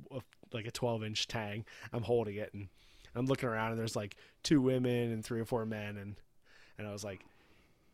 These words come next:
you know, if this was, uh, I was like, I would feel awkward about holding a sword blade here in the group of people waiting for an elevator, <laughs> but we are at Blade. They were all like, they were like, "Oh yeah, no, that's completely normal. It's no big deal."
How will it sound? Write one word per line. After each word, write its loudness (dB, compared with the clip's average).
you 0
know, 4
if 2
this 0
was, 2
uh, -2
I 0
was 2
like, 0
I 2
would 10
feel 2
awkward 2
about -8
holding 0
a -8
sword 2
blade -8
here -4
in -8
the -16
group 0
of -8
people 0
waiting -2
for -6
an -8
elevator, -2
<laughs> -6
but 8
we 10
are 12
at 6
Blade. 8
They 6
were 8
all 8
like, 4
they 4
were 6
like, 4
"Oh 10
yeah, 10
no, 8
that's 4
completely 6
normal. 4
It's -4
no 8
big 4
deal." 6